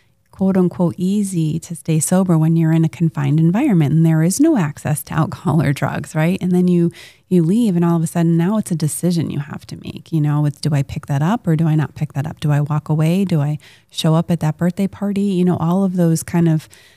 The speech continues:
decisions that you have to make when you first get sober, it's a lot.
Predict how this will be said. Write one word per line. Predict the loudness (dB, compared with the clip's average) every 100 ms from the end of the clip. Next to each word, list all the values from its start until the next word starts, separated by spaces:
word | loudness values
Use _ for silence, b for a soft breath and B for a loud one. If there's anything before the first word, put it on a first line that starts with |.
| B
decisions | -2 0 2 4 2 0
that | -4
you |
have | -4 -2 -4
to | 0
make | 0 0 0
when | 0
you | 0
first | 0 -2 -4 -4
get | -6 -2
sober, | -2 0
it's | -2 -4
a |
lot. | -6 -6 -6 -10 -12 -14